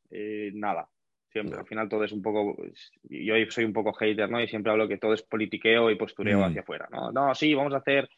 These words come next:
Speaker 1: vamos a ayudar a las startups, pero luego cuando te vas a, ni en temas de fiscalidad, ni en temas de autónomos, ni en temas, em, de
Speaker 2: De logística
Speaker 1: beneficios
Speaker 2: local,
Speaker 1: sociales.
Speaker 2: ¿no? Nada.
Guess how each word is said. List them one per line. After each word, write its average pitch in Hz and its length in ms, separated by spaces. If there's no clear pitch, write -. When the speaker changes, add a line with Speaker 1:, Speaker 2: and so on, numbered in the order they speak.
Speaker 1:
vamos 131 160
a 135 40
ayudar 131 240
a 127 40
las 123 120
startups, 139 540
pero 107 120
luego 117 180
cuando 123 200
te 117 80
vas 117 200
a, 113 60
ni 110 320
en 110 100
temas 123 280
de 117 100
fiscalidad, 120 720
ni 120 80
en 110 120
temas 117 260
de 113 60
autónomos, 117 680
ni 110 80
en 107 80
temas, 113 480
em, 110 800
de 107 100
Speaker 2:
De 95 40
logística 127 440
Speaker 1:
beneficios 113 260
Speaker 2:
local, 127 80
Speaker 1:
sociales. 123 240
Speaker 2:
¿no? 98 120
Nada. - 120